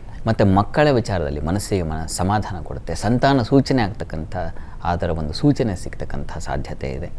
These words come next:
ಚೆನ್ನಾಗಿದೆ. ಬುದ್ಧಿಬಲ ಚೆನ್ನಾಗಿರುತ್ತೆ. ಹೈಯರ್ ಸ್ಟಡೀಸ್ ಮಾಡೋರಿಗೆ ತುಂಬ ಚೆನ್ನಾಗಿದೆ. ಸ್ವಲ್ಪ ದೇಹಕ್ಕೆ ಪೆಟ್ಟು ಬೀಳೋ ಸಾಧ್ಯತೆ ಇದೆ,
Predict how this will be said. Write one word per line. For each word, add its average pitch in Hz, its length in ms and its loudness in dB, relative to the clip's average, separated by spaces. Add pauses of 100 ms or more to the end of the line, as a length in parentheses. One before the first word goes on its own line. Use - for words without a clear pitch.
(280)
ಚೆನ್ನಾಗಿದೆ. 82 480 -2 (480)
ಬುದ್ಧಿಬಲ 131 460 6
ಚೆನ್ನಾಗಿರುತ್ತೆ. 85 600 -4 (140)
ಹೈಯರ್ 113 220 6
ಸ್ಟಡೀಸ್ 98 340 0
ಮಾಡೋರಿಗೆ 78 320 -2
ತುಂಬ 73 200 -6
ಚೆನ್ನಾಗಿದೆ. 69 480 -6 (380)
ಸ್ವಲ್ಪ 117 200 0
ದೇಹಕ್ಕೆ 113 600 4
ಪೆಟ್ಟು 131 240 2
ಬೀಳೋ 143 180 8
ಸಾಧ್ಯತೆ 85 440 -4
ಇದೆ, 64 180 -8